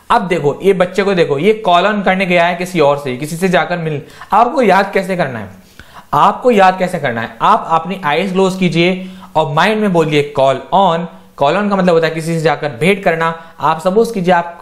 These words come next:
आपको किसी दोस्त ने आपको बुलाया है और आप call करने गए हैं किसी mall में, किसी भी जगह पर, है ना, तो आप उसे मिलने गए हैं। अभी जगह मत सोचो, जगह के लिए दूसरा आएगा। फिलहाल आप उससे मिलने गए हैं, आपने mind में आंख बंद करो और सोचो,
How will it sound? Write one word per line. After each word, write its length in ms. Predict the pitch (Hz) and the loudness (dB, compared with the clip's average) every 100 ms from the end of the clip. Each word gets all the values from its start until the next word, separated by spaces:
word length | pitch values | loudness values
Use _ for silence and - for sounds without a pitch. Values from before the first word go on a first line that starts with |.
| - | -2
आपको 300 | 147 147 160 | 0 0 -6
किसी 200 | 156 160 | -8 0
दोस्त 220 | 160 160 | 2 2
ने 80 | 165 | 0
आपको 200 | 147 147 | -2 -2
बुलाया 340 | 131 143 160 | 2 2 2
है 320 | 170 170 180 - - | -2 -4 -6 -12 -2
और 160 | 143 - | -2 2
आप 320 | 170 220 - | 2 2 0
call 200 | 175 175 | 2 2
करने 260 | 170 165 165 | 2 0 -2
गए 140 | 151 | -2
हैं 120 | 147 | -4
किसी 180 | 147 147 | -4 -6
mall 280 | 143 156 175 | 0 0 0
में, 320 | 175 170 165 - - | -2 -2 -4 -12 -4
किसी 180 | 185 226 | 0 2
भी 80 | |
जगह 240 | 202 160 147 | 2 2 0
पर, 400 | 139 117 - - | -2 -6 -8 -6
है 60 | 160 | -2
ना, 320 | 220 - - - | 0 -2 -8 -2
तो 60 | |
आप 260 | 170 196 220 | 2 2 0
उसे 140 | 220 | 0
मिलने 280 | 214 190 190 | 0 0 0
गए 80 | 147 | 0
हैं। 100 | 135 | 0
अभी 140 | 180 | 2
जगह 240 | 185 185 185 | 2 2 -2
मत 180 | 170 | -6
सोचो, 180 | 139 131 | -8 -4
जगह 220 | 143 156 | 0 0
के 100 | 170 | 0
लिए 100 | 190 | -2
दूसरा 240 | 185 165 160 | -2 0 -2
आएगा। 320 | 123 110 101 - - _ | -2 -4 -8 -14 -20 _
फिलहाल 380 | 156 175 220 214 160 | 0 2 2 0 0
आप 200 | 180 185 | 0 0
उससे 180 | 180 214 | 0 0
मिलने 340 | 165 175 196 | 2 2 2
गए 120 | 180 | 2
हैं, 100 | 160 | 0
आपने 260 | 170 170 170 | 0 -2 -4
mind 320 | 151 165 160 | -2 -2 -2
में 180 | 143 135 | -4 -2
आंख 340 | 143 151 160 | 0 0 -2
बंद 160 | 156 139 | -4 0
करो 200 | 135 180 | 2 2
और 100 | 170 | 0
सोचो, 580 | 143 135 208 214 - | 0 2 2 0 -8